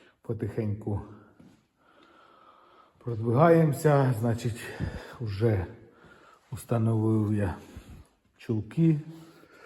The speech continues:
Благо, батьки приїхали, допомогли.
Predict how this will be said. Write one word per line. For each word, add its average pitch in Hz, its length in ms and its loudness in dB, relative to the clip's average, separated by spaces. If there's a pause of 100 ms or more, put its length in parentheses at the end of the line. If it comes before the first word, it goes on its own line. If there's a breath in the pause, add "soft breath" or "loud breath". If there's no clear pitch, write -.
(800 loud breath)
Благо, 107 600 0 (1000 loud breath)
батьки 98 400 -6
приїхали, 104 560 -4
допомогли. 101 680 -4